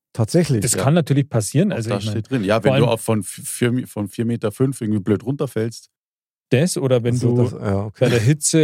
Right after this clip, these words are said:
Speaker 2: in die Eistonne reinspringst und wieder raus und sonst was.
Speaker 1: Entsprechend alles auf eigene Gefahr.
Speaker 2: Ja.
Speaker 3: Ja, genau.
Speaker 2: Ich meine, wie oft, ich glaub, heute in der Früh hab ich's erst gehört, dass am Wochenende wieder halt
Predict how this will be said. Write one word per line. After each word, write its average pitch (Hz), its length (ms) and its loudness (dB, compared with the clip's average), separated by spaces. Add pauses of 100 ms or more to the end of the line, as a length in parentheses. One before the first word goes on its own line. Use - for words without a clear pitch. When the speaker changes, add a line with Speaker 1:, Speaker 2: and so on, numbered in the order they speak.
Speaker 2:
in 139 200 -2
die 127 120 -4
Eistonne 147 600 0
reinspringst 147 680 -2
und 131 300 -2
wieder 123 240 2
raus 131 280 2
und 147 100 0
sonst 139 320 -2
was. 127 200 -2
Speaker 1:
Entsprechend 127 560 0
alles 120 300 0
auf 123 120 0
eigene 123 280 0
Gefahr. 113 520 0
Speaker 2:
Ja. 123 240 -4 (120)
Speaker 3:
Ja, 110 160 0
genau. 107 340 -2 (340)
Speaker 2:
Ich 123 140 2
meine, 131 220 4
wie 156 120 2
oft, 180 280 2
ich - 340 -14
glaub, 156 220 0
heute 226 160 0
in 240 60 -2
der 185 80 0
Früh 214 160 -2
hab 185 100 0
ich's 143 140 -6
erst 123 200 -2
gehört, 120 220 0
dass 120 100 -2
am 117 100 0
Wochenende 139 440 0
wieder 139 240 0
halt 135 200 -2